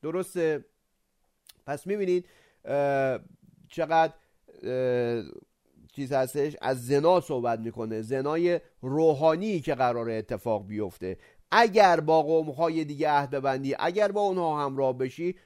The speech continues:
تو را به فحشا می‌کشن، فحشایی که یک خدای دیگر رو به جای خدای خودت میپرستی. لاویان باب هفده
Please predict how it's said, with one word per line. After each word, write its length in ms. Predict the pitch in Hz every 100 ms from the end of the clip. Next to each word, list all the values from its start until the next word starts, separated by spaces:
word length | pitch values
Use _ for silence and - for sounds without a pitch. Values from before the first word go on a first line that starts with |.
| _
تو 120 | 156
را 140 | 160 156
به 120 | 151
فحشا 560 | - 147 131 - 175 175
می‌کشن، 540 | 143 139 117 123 120
فحشایی 640 | - 135 131 - 185 196
که 120 | 170
یک 260 | 180 196 190
خدای 680 | - 170 180 202 240 233 233
دیگر 300 | 185 160 156
رو 180 | 165 175 - _ 147
به 140 | 151
جای 360 | 143 202 233 196
خدای 520 | 156 143 131 123 120
خودت 420 | 117 131 147 151 _ _
میپرستی. 640 | 139 139 131 101 98 - 117
لاویان 480 | 123 123 123 139 151
باب 200 | 143 131
هفده 560 | 104 98 87 80 76